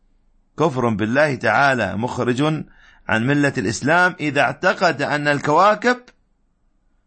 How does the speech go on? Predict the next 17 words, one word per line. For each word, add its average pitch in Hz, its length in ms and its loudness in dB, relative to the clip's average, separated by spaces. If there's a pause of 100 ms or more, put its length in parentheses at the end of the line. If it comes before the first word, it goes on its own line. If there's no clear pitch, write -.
(180)
فاعل 131 920 2 (120)
مدبر 127 1040 2 (200)
منشئ 156 640 2
للمطر 139 840 0 (1120)
بغير 151 360 2
إذن 139 320 0
الله 127 220 2
عز 110 340 0
وجل، 87 280 -6
هذا 139 240 2
كفر 131 560 0 (680)
ليس 147 280 0
فيه 135 260 2
خلاف 123 420 0
بين 120 240 -6 (420)
المسلمين. 110 720 -2 (2250)
هنا 208 460 2